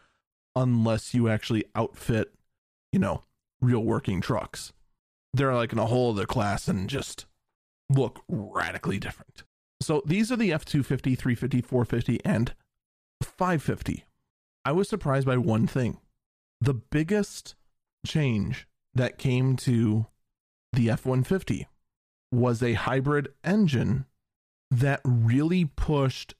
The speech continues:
using that hybrid ability for real work. That was the biggest thing on the F one fifty that was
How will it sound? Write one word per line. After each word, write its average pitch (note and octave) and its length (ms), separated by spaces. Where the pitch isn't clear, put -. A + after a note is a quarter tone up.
using C3 500
that A#2 220
hybrid C3 720
ability A#2+ 800
for C3 280
real G#2+ 320
work. A2 440
That C#3 200
was A3+ 140
the A3+ 60
biggest G3 400
thing C3+ 360
on C#3 120
the C#3+ 180
F C#3 200
one B2+ 220
fifty B2+ 400
that A#2+ 220
was A2+ 380